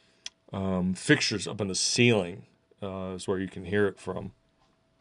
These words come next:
<clears throat> Your dad's family came here from Italy on a boat. How long ago? How long did your family come here? I mean, was that, like, f-, uh, first or second generation?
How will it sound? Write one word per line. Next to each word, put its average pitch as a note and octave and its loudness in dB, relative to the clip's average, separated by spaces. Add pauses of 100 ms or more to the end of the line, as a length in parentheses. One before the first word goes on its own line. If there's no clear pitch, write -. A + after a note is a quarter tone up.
(500)
<clears throat> - 0
Your - 4
dad's B2+ 10
family D3 0
came C#3+ 0
here C#3 0
from A#2 -6
Italy B2 4
on A2 -2
a F#2 -6
boat. F2+ 2 (300)
How D#3+ 10
long E3 10
ago? F#2+ 0
How C3 4
long D#3 6
did C#3+ -2
your C#3+ 2
family D3 2
come D3 2
here? F#2 -2 (1040)
I - -4
mean, A#2+ 8
was A2 4
that, A#2+ 10
like, A2 6
f-, - -10
uh, A2 6
first B2 4
or G#2 -2
second A#2 4
generation? A2+ 2